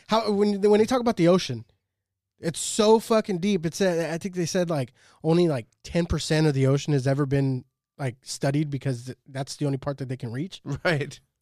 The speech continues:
Speaker 1: And it's like, Jesus, dude, that, fu-, I get scared going to a pool that's twelve feet at night.
Speaker 2: <laughs>
Speaker 1: I don't know if there's a fucking gator in there gonna, you know, nip at me or some shit, but
Speaker 2: Yeah.
Speaker 1: it's nuts, dude. I
Speaker 2: It is. It's, it's crazy to think about what's out there that we don't know. It's also crazy to think about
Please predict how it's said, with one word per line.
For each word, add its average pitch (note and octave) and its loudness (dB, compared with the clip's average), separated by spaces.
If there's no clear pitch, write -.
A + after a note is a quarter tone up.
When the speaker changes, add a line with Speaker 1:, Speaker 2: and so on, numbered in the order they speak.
Speaker 1:
And F3 0
it's D#3+ 0
like, C3+ -4
Jesus, F3 -4
dude, F3+ -6
that, G#3+ -4
fu-, - -14
I D#4+ 2
get G4 0
scared G3+ 2
going G#3+ 6
to F3+ 6
a D3 4
pool B3+ 4
that's F#3+ 0
twelve B3+ 2
feet C#4+ 2
at E3+ -2
night. G3 2
Speaker 2:
<laughs> - -12
Speaker 1:
I F#3 4
don't C#4 6
know B3+ 6
if A3+ 0
there's A3 6
a F#3 4
fucking G3+ 2
gator G#3+ 6
in F#3+ 4
there G3 4
gonna, F#3 4
you F#3 6
know, G3 6
nip F3 2
at D3+ 2
me D3 4
or C#3 0
some D3+ 2
shit, D#3+ -2
but C#3+ 0
Speaker 2:
Yeah. A#2 2
Speaker 1:
it's D#3+ -4
nuts, D3+ -4
dude. B2+ -14
I C#3 -4
Speaker 2:
It D3+ 4
is. E3+ 2
It's, - 0
it's F3 0
crazy G3+ 2
to F#3 0
think F#3 -2
about E3 0
what's D#3+ 0
out D#3 2
there - -8
that C#3+ 0
we C#3 -2
don't C#3+ 2
know. C#3 2
It's C#3+ 0
also G#3 0
crazy G3+ 0
to D3 -4
think E3+ -2
about D3 2